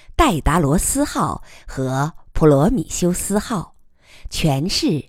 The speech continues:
神话悲剧中的主人公。单从这些名字就足以嗅出此次行动的悲壮。在已经成功建造过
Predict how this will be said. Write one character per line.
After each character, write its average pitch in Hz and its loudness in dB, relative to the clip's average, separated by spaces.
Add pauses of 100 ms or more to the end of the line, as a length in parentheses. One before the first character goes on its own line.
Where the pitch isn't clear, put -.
神 147 -2
话 190 -4
悲 196 2
剧 143 -4
中 143 0
的 127 -4 (140)
主 120 -2
人 120 -8
公。 175 -2 (1500)
单 160 4
从 139 0
这 330 2
些 233 0
名 143 -4
字 160 -4 (240)
就 156 6
足 233 2
以 170 -2
嗅 123 -2
出 196 0 (220)
此 - -4
次 127 -4
行 131 -4
动 156 -2
的 - -4
悲 147 -2
壮。 156 -4 (2250)
在 151 4
已 175 -2
经 190 2
成 165 -2
功 330 2
建 320 0
造 135 0
过 135 0